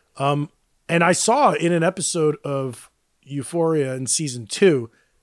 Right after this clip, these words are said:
there, there were White Claws, and it didn't look like brand placement, but they, like, go into a convenience sto-, store to steal booze,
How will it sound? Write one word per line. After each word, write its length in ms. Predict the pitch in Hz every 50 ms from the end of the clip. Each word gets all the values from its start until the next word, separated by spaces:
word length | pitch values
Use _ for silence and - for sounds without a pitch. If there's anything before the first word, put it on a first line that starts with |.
| _ _ _ _ -
there, 160 | 123 135 147
there 220 | 143 135 139 151 143
were 160 | 135 175 196
White 260 | 160 143 165 175 170
Claws, 280 | - - 107 117 123 143
and 120 | 156 156
it 40 | 156
didn't 180 | 143 170 180 175
look 120 | 170 147
like 160 | 151 151 139 113
brand 260 | 143 147 143 139 120
placement, 440 | - 147 143 139 - - 175 175 156
but 100 | 135 135
they, 120 | 127 139
like, 200 | 135 135 135 123
go 160 | 117 139 139 139
into 180 | 139 120 139
a 60 | 127
convenience 440 | - - 131 123 135 135 135 127 113
sto-, 180 | - - 135 120
store 260 | - - - 127 127
to 80 | 120 113
steal 440 | - - - - - 143 135 127 117
booze, 360 | 113 135 139 131 120 113 113